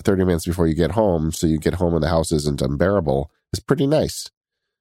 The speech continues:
Uh, or even being able to lay in bed at night and turn it off and on is, is pretty nice. But,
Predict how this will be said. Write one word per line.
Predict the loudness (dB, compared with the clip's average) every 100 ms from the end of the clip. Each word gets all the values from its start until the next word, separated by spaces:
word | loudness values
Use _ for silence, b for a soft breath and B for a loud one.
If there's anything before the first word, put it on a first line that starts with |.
| _ _
Uh, | 0 2 2 2
or | 2 4
even | 2
being | 2 4 4
able | 2
to | 2
lay | 4 4
in | 2 2
bed | 2
at | 2
night | 2 0
and | -2
turn | 0 0
it | 2
off | 0 0
and | 0
on | 0 0 -2
is, | -4 -4
is | -4
pretty | 0 0
nice. | 0 -2 -6
But, | 0 0 0